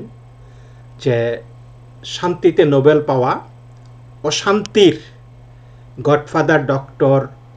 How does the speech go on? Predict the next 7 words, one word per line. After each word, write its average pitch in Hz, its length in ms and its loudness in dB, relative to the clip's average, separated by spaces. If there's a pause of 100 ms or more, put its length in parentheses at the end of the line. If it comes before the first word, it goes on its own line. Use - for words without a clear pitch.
(440)
মোহাম্মদ 127 480 -6
ইউনূস 160 680 2 (1200)
একটা - 580 -4 (960)
ওয়েস্টার্ন 170 580 0
প্রজেক্ট, - 560 -4 (1400)
তিনি 143 240 0
একটা - 340 -4